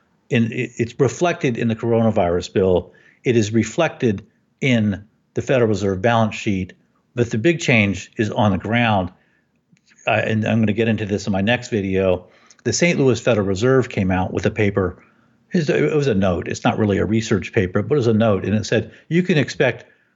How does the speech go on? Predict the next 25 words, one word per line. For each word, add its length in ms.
uh, 160
unemployment 760
to 80
rise 340
up 160
to 100
thirty-two 400
percent 420
in 180
the 120
second 440
quarter." 440
And 100
now, 220
to 220
give, 560
by 120
way 200
of 100
background, 480
the 100
Great 280
Depression 640
saw 420
a, 360